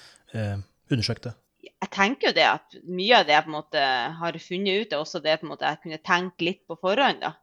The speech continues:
Speaker 2: Eh, fordi at jeg har vært såpass inne i det og snakket med så mange under, både underveis og i forkant. Eh, selv om noen ting er jo litt mer, ja, man finner ut litt nye ting, heldigvis.
Speaker 1: Så, ja,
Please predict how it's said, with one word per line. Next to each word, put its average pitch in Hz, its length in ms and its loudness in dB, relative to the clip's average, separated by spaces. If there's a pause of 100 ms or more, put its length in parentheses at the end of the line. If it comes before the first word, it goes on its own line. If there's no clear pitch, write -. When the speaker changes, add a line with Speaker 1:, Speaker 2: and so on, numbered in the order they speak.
(200)
Speaker 2:
Eh, - 460 -8 (640)
fordi 175 240 0
at 156 80 -4
jeg 127 140 0
har - 20 -8
vært 160 240 -2
såpass 165 380 -10
inne 160 220 -6
i 151 40 -6
det - 80 -8
og - 80 -6
snakket 170 400 -2
med 110 120 -8
så 143 140 -10
mange 131 460 -10
under, 123 320 -8 (260)
både 156 220 -8
underveis 165 380 2
og 135 80 -4
i 143 100 -8
forkant. 151 560 -10 (160)
Eh, 196 320 -18 (100)
selv 170 140 -4
om 165 40 -6
noen 196 220 0
ting 170 160 0
er 160 160 4
jo 143 60 -6
litt 165 200 -4
mer, 139 240 -6 (680)
ja, - 80 -4 (800)
man 202 80 -16
finner 262 260 4
ut - 100 2
litt 359 240 4
nye 170 180 4
ting, 170 240 0
heldigvis. 190 720 -2 (1000)
Speaker 1:
Så, - 160 8 (720)
ja, 147 100 8